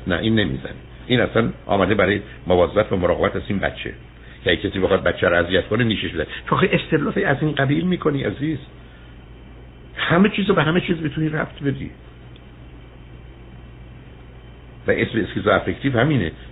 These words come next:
که مایش یه علاقه عجیب و غریب بیمارگونه است. حالا جالب اینه که تو اینو داری، آدمایی هستن که برخلاف به کسی که مرده هست علاقه‌مند می‌شن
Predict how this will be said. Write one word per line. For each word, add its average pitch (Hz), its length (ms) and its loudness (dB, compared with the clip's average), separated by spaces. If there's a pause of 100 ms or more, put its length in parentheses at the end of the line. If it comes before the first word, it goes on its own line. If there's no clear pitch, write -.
که - 80 0
مایش 107 560 4
یه 139 160 2 (100)
علاقه 92 680 4
عجیب 113 280 -2
و 120 40 4
غریب 117 300 0
بیمارگونه 117 640 0
است. - 180 -12 (1600)
حالا 139 180 2
جالب 131 200 6
اینه 165 120 4
که 151 80 -2
تو 147 120 2
اینو 156 200 6
داری، 160 180 4
آدمایی 131 340 4
هستن 156 140 0
که 139 80 -2
برخلاف 143 360 4
به 139 80 0
کسی 139 180 -2
که 156 80 2
مرده 113 380 4
هست 143 160 2
علاقه‌مند 101 460 2
می‌شن 69 260 -6